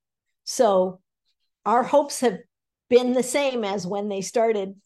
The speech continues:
you know, forty years ago, is to give quality care in a systematic fashion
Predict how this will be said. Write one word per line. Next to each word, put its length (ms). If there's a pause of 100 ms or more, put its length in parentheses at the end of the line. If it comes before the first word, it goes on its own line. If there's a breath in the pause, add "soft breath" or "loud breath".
you 80
know, 120
forty 340
years 300
ago, 440 (500 soft breath)
is 240
to 100
give 460
quality 720
care 600 (380)
in 180
a 100
systematic 1080
fashion 720